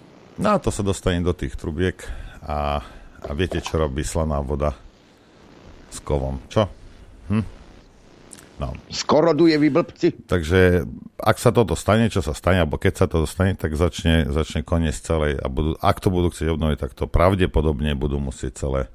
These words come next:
Speaker 1: položiť ešte raz. Však. No, takže, no ale našťastie teda, eh, sa otvoril iný plynovod z Norska do Polska. Hej.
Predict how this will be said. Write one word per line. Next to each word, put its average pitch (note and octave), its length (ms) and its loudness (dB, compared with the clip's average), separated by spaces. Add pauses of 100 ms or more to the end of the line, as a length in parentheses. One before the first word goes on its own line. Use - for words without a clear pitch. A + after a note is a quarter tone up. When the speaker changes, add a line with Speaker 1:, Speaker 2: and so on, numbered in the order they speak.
(140)
Speaker 1:
položiť B1 400 -2
ešte - 240 -12
raz. - 240 -12 (320)
Však. - 140 -10 (1120)
No, E2 180 0 (400)
takže, F#2+ 480 4 (160)
no D3 220 6
ale D#3 500 10
našťastie A#2+ 640 2
teda, G#2 400 4
eh, - 880 0 (480)
sa - 160 -4
otvoril F2 540 4 (400)
iný A2 160 4
plynovod G#2+ 480 2
z D2 80 -4
Norska G2+ 480 2
do G2 80 0
Polska. F#2+ 640 0 (560)
Hej. D2 160 -4